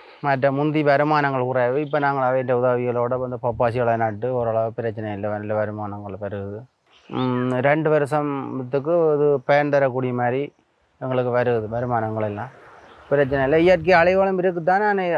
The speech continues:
அதை, அதுகளை எல்லாம் எதிர்கொண்டு செய்தால் நல்ல வருமானம் முன்னேறலாம்.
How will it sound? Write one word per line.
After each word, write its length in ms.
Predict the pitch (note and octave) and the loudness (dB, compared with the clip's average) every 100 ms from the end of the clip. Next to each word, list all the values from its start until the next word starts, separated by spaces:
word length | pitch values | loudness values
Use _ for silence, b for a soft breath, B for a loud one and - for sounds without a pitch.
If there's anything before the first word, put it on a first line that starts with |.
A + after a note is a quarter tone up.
| C#3+ | 2
அதை, 200 | D3 D#3 | 2 0
அதுகளை 540 | D#3 C3+ C#3 D3+ D3 | 2 2 2 0 2
எல்லாம் 320 | C#3+ C#3+ D3 C#3+ | 2 0 -2 -2
எதிர்கொண்டு 580 | C#3 C#3+ C#3 C3+ E3 F3+ _ _ - _ _ _ | -4 -2 -4 -4 -6 -8 _ _ -20 _ _ _
செய்தால் 400 | _ C3+ C3+ D3+ | _ -2 2 2
நல்ல 240 | D#3+ D3+ | 2 4
வருமானம் 520 | C#3+ C3+ C3+ C3 B2+ C3+ | 4 4 2 0 -2 -2
முன்னேறலாம். 520 | C3+ C3 A#2+ A#2+ | -2 -2 0 -2